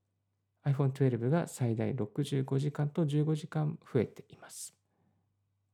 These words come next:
で、多分電池のね、持ちでちょっと変わるぐらいなので、そん-、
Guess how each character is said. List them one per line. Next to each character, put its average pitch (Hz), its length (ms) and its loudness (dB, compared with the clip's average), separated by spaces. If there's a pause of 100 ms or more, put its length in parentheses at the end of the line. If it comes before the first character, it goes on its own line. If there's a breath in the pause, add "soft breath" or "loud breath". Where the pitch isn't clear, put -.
(960)
で、 160 120 -6
多 - 120 -4
分 131 160 2
電 170 180 6
池 220 160 -2
の 214 100 6
ね、 220 260 2
持 156 180 2
ち 190 200 0
で 143 260 2 (420)
ち - 100 -2
ょ - 20 2
っ - 20 -8
と 131 220 -6
変 120 100 -2
わ 113 100 2
る 113 100 -2
ぐ 120 120 0
ら 127 140 2
い 104 60 0
な 107 100 -4
の 113 120 -8
で、 113 280 -2 (340 soft breath)
そ - 240 -4
ん-、 233 80 -2